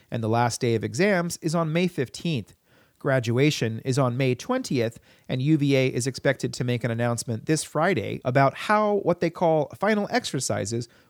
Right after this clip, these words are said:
will proceed. Jaunt is also seeing a small return to pre-covid traffic.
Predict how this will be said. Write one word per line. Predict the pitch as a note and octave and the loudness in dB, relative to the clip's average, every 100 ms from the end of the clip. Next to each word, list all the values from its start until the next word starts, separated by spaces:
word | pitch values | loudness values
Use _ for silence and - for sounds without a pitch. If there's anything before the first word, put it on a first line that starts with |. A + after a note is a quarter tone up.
| - | -4
will | A#2 | -2
proceed. | - G#2 - D3 A2 - _ _ _ _ - - - | -2 -4 2 2 2 -2 _ _ _ _ -20 -20 -4
Jaunt | C#3+ D3+ B2 B2 | 2 4 2 -2
is | D3+ C3 | -6 -2
also | C#3+ A#3 - B2+ | 2 2 2 -4
seeing | - A#2 A2+ A#2 | -2 -2 -2 -2
a | A2+ | -2
small | - B2+ A#2 | -2 0 0
return | A#2 A2 - A2 C3+ F3+ | 0 -4 -4 -4 -4 -6
to | E3+ | -8
pre-covid | - A#3+ A#3+ G#3 E3+ E3 | -4 -4 0 0 2 -2
traffic. | - B2+ A2+ G#2+ - | -2 -2 -2 -4 -10